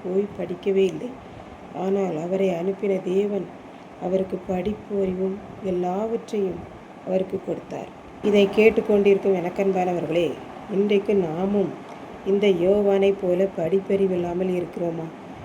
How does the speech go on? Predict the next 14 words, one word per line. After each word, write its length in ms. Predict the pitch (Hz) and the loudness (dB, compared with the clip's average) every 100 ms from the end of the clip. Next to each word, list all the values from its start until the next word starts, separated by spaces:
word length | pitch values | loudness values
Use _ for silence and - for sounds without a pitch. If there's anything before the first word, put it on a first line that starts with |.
| - - - | -16 -16 -6
இல்லை 260 | 190 202 208 | -2 4 4
என்றால் 340 | 175 185 190 190 | 4 2 0 -2
பாவம் 380 | 170 165 196 214 | -4 -2 0 -2
செய்து 520 | 208 170 160 185 170 143 147 | -4 -6 -4 -4 -4 -6 -6
ஆத்துமா 380 | 190 - 190 180 | -6 -4 -4 -4
செத்து 420 | 185 190 165 - 214 | -4 -6 -6 -8 -6
போய்விட்டதா 560 | 196 185 175 - 170 185 | -2 0 -2 -4 -2 -2
என்பதை 460 | 170 160 170 180 139 - - - - | -2 -4 -4 -4 -6 -10 -16 -16 -18
சிந்தித்து 480 | - 208 202 220 214 | -8 -2 -2 -2 -4
பார்ப்போம். 680 | 202 202 165 - 147 117 - - - - - - - | -6 -8 -8 -8 -12 -12 -16 -18 -16 -16 -12 -12 4
தேவனால் 500 | 196 214 220 214 214 | 6 6 4 0 0
அனுப்பப்பட்ட 580 | 190 180 196 190 190 202 | 0 -2 -6 -6 -2 -2
இந்த 380 | 175 180 196 | -2 -4 -2
யோவான் 520 | 214 175 165 160 175 | -2 -2 -2 -4 -8